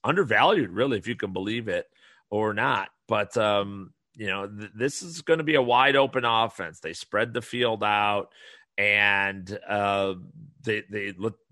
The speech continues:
put the ball in the quarterback's hand to make plays, to give it, to get it to the right players in space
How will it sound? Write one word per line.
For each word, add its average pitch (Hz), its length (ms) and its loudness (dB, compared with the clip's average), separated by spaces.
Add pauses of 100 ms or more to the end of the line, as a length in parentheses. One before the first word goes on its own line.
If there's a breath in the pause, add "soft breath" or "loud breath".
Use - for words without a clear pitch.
put 135 160 -4
the 123 60 -8
ball 127 180 4
in 123 60 -2
the 123 60 -6
quarterback's 120 540 -4
hand 127 300 -8
to - 80 -16
make 113 260 -4
plays, 127 520 2 (360 soft breath)
to - 80 -8
give 123 300 0
it, 131 100 -2 (240)
to 135 100 -2
get 135 220 4
it 135 100 -2
to 127 80 -8
the 113 60 -6
right 120 320 0
players 127 640 -2
in 127 220 -4
space - 680 0